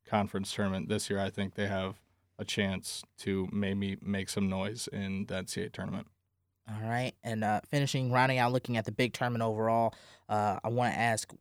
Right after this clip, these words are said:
Speaker 2: uh, Michigan State's postseason chances. I think as we, we had talked about right now, they're probably playing some of the best co-, best basketball out of any team. Uh, but again, they are not,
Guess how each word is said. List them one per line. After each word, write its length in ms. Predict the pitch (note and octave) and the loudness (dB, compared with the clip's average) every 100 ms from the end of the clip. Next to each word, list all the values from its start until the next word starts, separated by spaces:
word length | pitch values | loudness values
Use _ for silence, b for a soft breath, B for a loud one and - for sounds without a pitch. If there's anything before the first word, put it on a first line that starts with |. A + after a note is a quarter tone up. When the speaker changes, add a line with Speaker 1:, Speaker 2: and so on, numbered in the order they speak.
| - | -8
Speaker 2:
uh, 100 | B2 | -4
Michigan 520 | B2 D#3 E3 D3+ C#3+ | 4 6 6 4 2
State's 320 | - B2+ A#2 | 4 2 2
postseason 640 | - B2+ A2 - G#2+ G2+ G2 | -2 -2 -2 -4 -6 -6 -8
chances. 500 | - G2 - - - | -8 -8 -10 -12 -8
I 120 | A2+ | -6
think 180 | A2+ A2 | -4 -2
as 160 | A2 | -2
we, 300 | A#2 B2 B2 | -2 0 2
we 100 | B2 | 2
had 140 | C3 - | 2 6
talked 240 | C3+ - | 6 6
about 180 | B2+ A#2+ | 4 6
right 160 | B2 | 6
now, 160 | A2+ A#2+ | 6 4
they're 120 | A#2+ | 4
probably 260 | - B2+ A#2+ | 4 2 4
playing 260 | C3 A#2+ | 0 0
some 140 | A#2 A#2 | 0 0
of 20 | |
the 60 | G#2+ | 0
best 180 | G#2+ | 0
co-, 160 | - G#2+ - - - | 2 -2 -2 -16 -2
best 280 | - C#3 - | 4 4 6
basketball 680 | B2+ B2+ - C#3 B2 A#2 A2 b b b | 6 6 6 2 4 6 4 b b b
out 100 | A2+ | 4
of 80 | C#3 | 4
any 220 | D3 B2 | 4 0
team. 340 | - G2 E2 - _ _ _ _ | -4 -6 -8 -14 _ _ _ _
Uh, 300 | G2 G2+ G#2 | -4 -2 -2
but 280 | G#2+ A2 E2+ _ | 0 0 0 _
again, 520 | A2+ G2+ C3 A2 G2+ - - | -6 0 2 2 -2 -8 -2
they 240 | A#2+ A#2+ | 0 2
are 80 | A2+ | 0
not, 420 | A2+ A#2+ C3 | 2 6 6